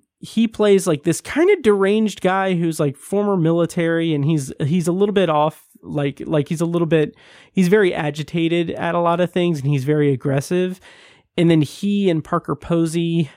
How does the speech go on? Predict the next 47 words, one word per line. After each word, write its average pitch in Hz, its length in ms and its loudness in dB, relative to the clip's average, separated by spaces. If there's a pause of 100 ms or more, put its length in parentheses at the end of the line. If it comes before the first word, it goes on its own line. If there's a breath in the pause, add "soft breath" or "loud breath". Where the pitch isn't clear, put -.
(140 loud breath)
um, 143 340 0
Parker 156 260 -2
Posey 156 240 0
plays, 147 260 0
like, 139 140 0
a 135 140 0
label 160 440 2
executive 151 460 -2
or 139 140 0
assistant, - 440 -4
an 156 180 0
assistant 196 580 -2
to 170 340 0 (360 loud breath)
a 160 100 0
famous 175 380 0
singer 160 440 0
from 160 340 -2
the 156 80 0
town 156 320 -4
who 147 120 0
comes 147 260 -2
back 143 240 -4
to 156 100 -6
the 139 120 -2
town, 139 400 -4 (400 loud breath)
uh, 139 340 0
and 139 540 -2
pals 143 280 -2
wa-, 135 240 0 (320)
pals 143 240 -2
around 139 220 0
with 139 120 -4
the 156 60 -2
group. 214 320 2 (440 loud breath)
Um, 151 440 2
so - 160 0
they 220 160 2
kind 226 220 -2
of 165 80 -2
hit 190 140 0
it 160 100 0
off. 147 240 0
And 170 140 2
then 202 100 4
there's 214 300 2 (100)
the, 170 420 0 (100)
that, 180 480 -4